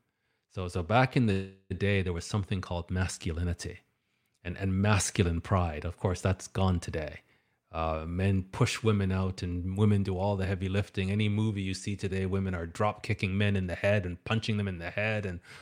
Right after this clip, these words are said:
women are just so powerful that, you know, men today, they're not the least bit embarrassed that, that a woman humiliates them. But back then there was this, uh, I guess, warrior culture.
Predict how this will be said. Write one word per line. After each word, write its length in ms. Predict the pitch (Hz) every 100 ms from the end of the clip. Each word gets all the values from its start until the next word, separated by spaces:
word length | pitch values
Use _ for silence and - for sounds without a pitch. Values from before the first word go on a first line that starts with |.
| -
women 240 | 107 104 95
are 80 |
just 180 | 90 110
so 140 | - 92
powerful 540 | - 117 110 101 90
that, 260 | 90 87 - - - -
you 120 | 98
know, 120 | 92 90
men 260 | 101 110
today, 520 | 104 98 110 95 90 - - - _
they're 100 | 95
not 160 | 107 117
the 80 | 117
least 260 | 147 -
bit 120 | 95
embarrassed 640 | 85 82 80 78 - - - _ _ _ _ -
that, 220 | 90 -
that 160 | 90
a 40 | 87
woman 320 | 90 92 90
humiliates 640 | - 87 87 82 78 78
them. 220 | - 71 - _ _ _ _
But 140 | 90
back 280 | 110 120 107
then 180 | 120 107
there 100 | 95
was 140 | 90
this, 260 | - 82 -
uh, 160 | 80 85 -
I 60 |
guess, 220 | 98 -
warrior 400 | 101 113 113 98
culture. 460 | 92 - 95 - -